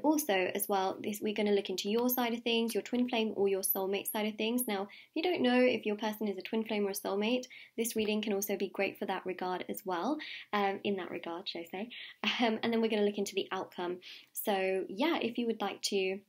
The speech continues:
win a free reading with me, check out the description box below. If you'd like to purchase a private paid reading, information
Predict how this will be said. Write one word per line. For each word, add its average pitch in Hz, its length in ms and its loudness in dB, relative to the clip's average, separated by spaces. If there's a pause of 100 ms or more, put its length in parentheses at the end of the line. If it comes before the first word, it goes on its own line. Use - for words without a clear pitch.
(480)
win 220 160 4
a 196 60 -2
free 202 220 -2
reading 294 240 6
with 285 180 -4
me, 269 240 6
check 240 180 0
out 208 200 -2
the 202 100 2
description 202 420 -2
box - 240 -4
below. 233 400 2
If 240 300 -2
you'd 202 100 0
like 202 180 -2
to - 80 -12
purchase 208 340 -6
a 208 40 -6
private 208 360 -4
paid 202 180 -2
reading, 269 360 4 (280)
information 226 560 4